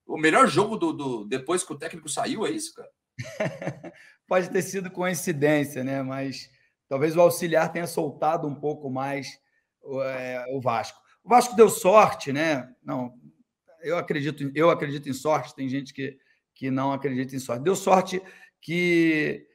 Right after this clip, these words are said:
Speaker 2: o jogo foi no Arruda, né? No Mundão do Arruda, é, porque o campo do Náutico, o, os aflitos, tava com muita chuva, muito encharcado. Então foi um jogo neutro, embora tenha sido em Recife,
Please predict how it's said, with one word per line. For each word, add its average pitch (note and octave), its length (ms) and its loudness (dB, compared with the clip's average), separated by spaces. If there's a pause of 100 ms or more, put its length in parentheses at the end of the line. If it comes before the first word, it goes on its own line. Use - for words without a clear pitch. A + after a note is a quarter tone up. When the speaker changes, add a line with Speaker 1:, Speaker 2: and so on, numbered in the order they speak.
(160)
Speaker 2:
o C#3 160 -2
jogo E3+ 240 4
foi F#3+ 220 2
no G3 100 0
Arruda, F3 520 4
né? D#3 260 -2
No C3 140 -4
Mundão D3 360 0
do D#3+ 80 0
Arruda, D3 640 2 (480)
é, B2 420 -6
porque C#3 360 -6
o D#3 100 0
campo D#3 380 -4
do C#3 140 -2
Náutico, C#3+ 560 0
o, C3 440 -6
os C3 140 -8
aflitos, C#3 540 -6 (240)
tava C#3 180 4
com C#3+ 380 -2
muita E3+ 360 0
chuva, E3+ 480 2
muito C#3+ 240 -4
encharcado. C#3 720 0 (280)
Então - 180 0
foi A3 100 6
um A3 120 6
jogo G#3 500 6
neutro, G3+ 540 8
embora D#3 280 2
tenha E3 240 -4
sido C3+ 520 -6 (400)
em - 100 -4
Recife, F3+ 720 0